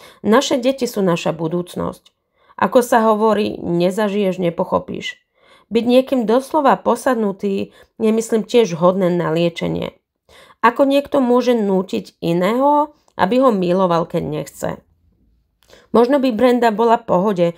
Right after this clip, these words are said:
ak by si s Kendrou Rick nezačal, ale ja na tom nevidím nič zlé, veď s Brendou už neboli spolu, tak čo?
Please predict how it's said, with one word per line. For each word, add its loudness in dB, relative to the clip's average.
ak -2
by 0
si -2
s -6
Kendrou 2
Rick -4
nezačal, 0
ale 4
ja 4
na 2
tom 0
nevidím -2
nič -4
zlé, 0
veď -4
s -12
Brendou 0
už -6
neboli -2
spolu, -6
tak -10
čo? -16